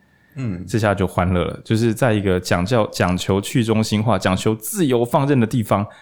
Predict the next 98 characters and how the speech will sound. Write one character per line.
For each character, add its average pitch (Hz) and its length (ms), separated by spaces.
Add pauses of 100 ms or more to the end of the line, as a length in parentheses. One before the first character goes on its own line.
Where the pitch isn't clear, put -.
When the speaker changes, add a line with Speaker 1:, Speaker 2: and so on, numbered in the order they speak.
(140)
Speaker 2:
有 87 120
一 87 60
个 95 100
地 95 140
方 90 200
落 104 240
后 - 340
保 101 180
守， - 360 (220)
他 - 140
没 95 100
有 87 80
让 92 160
你 - 80
赔 - 100
到 90 160
钱。 - 240 (420)
那 147 60
所 156 160
以 - 20
这 139 120
就 143 120
是 143 100
所 101 180
谓 104 100
的， 98 160
就 104 140
是 110 80
全 113 260
球 113 260
化 113 280
之 104 160
后 117 200
的 107 200
各 127 160
地 120 140
法 82 180
规 95 120
的 90 80
不 92 120
同。 - 180 (360)
那 208 100
所 202 120
以 160 60
大 165 100
家 165 60
也 139 60
可 131 80
以 123 40
想 107 160
象 113 120
说， 117 120
有 104 120
些 107 140
人 107 80
会 113 60
嫌 90 240
说 98 220
哪 87 120
个 87 100
国 90 160
家 95 120
可 - 80
能 87 80
有 85 80
问 98 120
题， 92 80
比 90 80
如 90 100
说 98 260
这 110 100
边 104 140
不 107 80
能 98 80
讲 87 160
国 90 120
家 98 120
名 87 160
字， 87 160 (440)
有 110 120
些 165 120
产 127 180
品 123 160
可 - 80
能 92 80
在 135 140
某 95 160
个 90 60
国 87 180
家 98 160
良 90 220
率 104 60
就 95 140
会 95 160
忽 95 120
然 87 120
变 90 220
低。 85 220